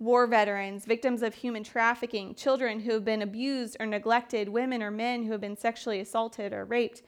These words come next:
We've seen this Han. It can also describe the effect on groups of people. This is the heart of the pain of the African American community, the oppression and violence of slavery and Jim Crow laws and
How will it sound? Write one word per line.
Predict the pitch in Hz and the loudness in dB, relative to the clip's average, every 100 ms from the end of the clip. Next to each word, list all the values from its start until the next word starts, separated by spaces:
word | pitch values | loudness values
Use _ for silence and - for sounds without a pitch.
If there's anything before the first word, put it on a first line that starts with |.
| - _ _ _ _ _ _ _ _ _ _ - | -20 _ _ _ _ _ _ _ _ _ _ -2
We've | 247 247 | -2 -2
seen | - 302 294 247 220 | -2 0 2 0 0
this | 214 208 214 - - | 0 0 -4 -14 -18
Han. | - 247 240 190 - 226 220 _ _ _ _ _ _ _ _ _ _ _ _ | -2 2 2 0 -6 -10 -14 _ _ _ _ _ _ _ _ _ _ _ _
It | 254 | 2
can | 285 | 4
also | 254 294 359 | 4 2 2
describe | 285 269 269 233 233 | -2 -2 4 6 6
the | 214 233 | 4 -2
effect | 226 - 226 233 | -2 2 2 2
on | 214 214 | -4 -4
groups | 214 254 269 | -4 -6 -4
of | 214 | -8
people. | 196 208 202 208 | -6 -8 -6 -4
This | 233 330 | -2 -2
is | 339 254 | -2 -2
the | 214 | 0
heart | 214 269 269 - - - - - | 2 4 4 2 -10 -20 -20 -2
of | 233 226 | 2 4
the | |
pain | 226 269 262 240 | 2 0 0 2
of | |
the | 220 | 4
African | 214 220 233 | 4 2 -4
American | 214 208 247 247 208 | -4 -2 -2 -2 -8
community, | - _ - - - - _ - | -10 _ -16 -14 -14 -18 _ 0
the | 240 | 2
oppression | 240 269 254 269 240 | 4 6 4 4 -2
and | 214 | 4
violence | 214 233 226 220 | 6 6 0 -6
of | 208 | -10
slavery | - 226 247 226 220 208 | -6 -2 -2 0 -2 -2
and | 202 | -4
Jim | 214 208 | -4 -4
Crow | - 240 247 | 0 2 4
laws | 226 196 196 | 4 4 2
and | 208 208 | -4 -10